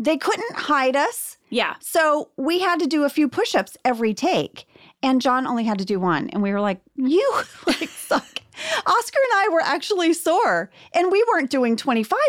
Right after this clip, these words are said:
Speaker 1: but we had to do a few every time. And we shared on the commentary. We did twenty takes.
Speaker 2: <gasps> Oh my gosh. How many push-ups would that be if Stanley had to do twenty takes of twenty-five push-ups?
Speaker 1: No,
Speaker 2: Someone
Speaker 1: I c-
Speaker 2: do that math.
Speaker 1: No,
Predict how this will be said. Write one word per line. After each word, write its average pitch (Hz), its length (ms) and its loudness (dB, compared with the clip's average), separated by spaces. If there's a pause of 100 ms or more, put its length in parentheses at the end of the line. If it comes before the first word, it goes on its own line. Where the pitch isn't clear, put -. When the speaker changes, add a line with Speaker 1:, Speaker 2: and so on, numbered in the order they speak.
Speaker 1:
but 349 140 0
we 392 80 2
had 403 120 2
to 330 80 4
do 311 160 4
a 285 40 2
few 415 380 2
every 277 240 0
time. 285 420 2 (380)
And 254 100 2
we 269 100 4
shared 294 280 0
on 269 80 0
the 233 80 -2
commentary. 220 500 0
We 196 140 0
did 240 240 -2
twenty 240 680 2
takes. - 600 -2
Speaker 2:
<gasps> 415 40 -4 (880)
Oh 277 200 4
my 294 180 2
gosh. 277 320 -2
How 262 160 -4
many 440 200 -2
push-ups 427 420 -4
would 330 100 -6
that 320 220 0
be 247 400 0
if 240 160 0
Stanley 285 540 2
had 277 180 0
to 247 60 -4
do 247 180 -4
twenty 247 340 0
takes 269 380 -2
of - 160 -2 (180)
twenty-five 233 580 -2
push-ups? 240 480 -4
Speaker 1:
No, 262 180 4
Speaker 2:
Someone 277 260 0
Speaker 1:
I - 20 -2
c- - 80 -14 (100)
Speaker 2:
do 262 140 -2
that 240 180 0
math. 190 280 -2
Speaker 1:
No, 220 140 0